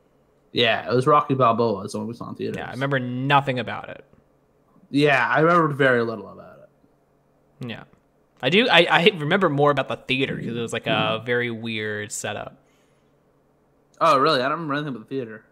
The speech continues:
Speaker 2: Yeah, well, I just remember, like, the entrance and then, like, the path we had to take to get to the entrance and just the building.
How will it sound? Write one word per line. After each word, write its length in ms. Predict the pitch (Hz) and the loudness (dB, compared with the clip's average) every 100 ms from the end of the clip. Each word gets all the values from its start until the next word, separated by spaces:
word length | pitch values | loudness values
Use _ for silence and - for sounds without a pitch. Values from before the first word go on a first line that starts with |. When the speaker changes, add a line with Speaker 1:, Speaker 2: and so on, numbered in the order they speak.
| - | -8
Speaker 2:
Yeah, 180 | 95 | -4
well, 100 | 107 143 | 2 2
I 40 | |
just 120 | 151 151 | 2 2
remember, 240 | 143 135 | 2 2
like, 200 | 127 127 | 2 0
the 120 | 123 - | -6 -10
entrance 580 | 113 113 127 113 110 - | -10 -8 -8 -8 -10 -10
and 120 | 110 | -10
then, 100 | 107 | -10
like, 160 | 110 - | -12 -14
the 60 | |
path 320 | - 110 110 - | -6 -6 -6 -8
we 60 | |
had 60 | 107 | -10
to 60 | 110 | -10
take 280 | - 107 | -10 -12
to 80 | - | -12
get 220 | - 110 | -16 -16
to 100 | - | -14
the 100 | - | -10
entrance 600 | 107 107 - 110 110 123 | -8 -8 -12 -12 -12 -14
and 180 | 113 113 | -14 -12
just 220 | 113 - | -10 -10
the 60 | - | -10
building. 560 | - 104 110 110 104 | -8 -6 -4 -6 -6